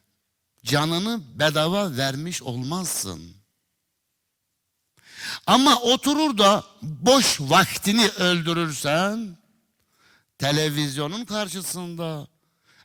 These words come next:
internetin karşısında dedikodu yaparak, buna benzer boş işleri yaparak harcarsan canını, o vaktini, ömrünü,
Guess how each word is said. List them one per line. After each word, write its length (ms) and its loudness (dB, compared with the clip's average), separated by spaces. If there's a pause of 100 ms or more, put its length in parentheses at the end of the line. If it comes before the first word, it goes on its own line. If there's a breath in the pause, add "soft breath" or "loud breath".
internetin 760 -4
karşısında 1000 -6 (800 loud breath)
dedikodu 600 0
yaparak, 600 -2 (640 soft breath)
buna 360 2
benzer 640 2
boş 260 4
işleri 520 -2
yaparak 560 0 (1400)
harcarsan 1160 0
canını, 760 0
o 140 -2
vaktini, 440 -2
ömrünü, 600 -6